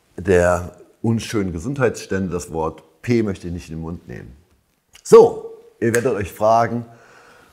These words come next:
baut sich hier eine Tsunamiwelle im Gesundheitswesen, der Wirtschaft und der Gesellschaft auf?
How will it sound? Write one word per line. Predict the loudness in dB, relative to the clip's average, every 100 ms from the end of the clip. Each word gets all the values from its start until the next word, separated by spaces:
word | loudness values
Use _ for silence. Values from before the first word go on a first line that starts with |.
| _
baut | -14 2 6 8 6 0
sich | -2 0 0 -2
hier | -6 0 2 2 2
eine | -2 -4
Tsunamiwelle | -6 -6 -4 -4 -4 -2 0 2 0
im | -2 -6
Gesundheitswesen, | -6 -4 -2 -2 -4 -4 -6 -6
der | -8 -8
Wirtschaft | -10 -10 -12 -8
und | -8
der | -8
Gesellschaft | -10 -8 -8 -8 -12 -14 -16
auf? | -6 -4 -4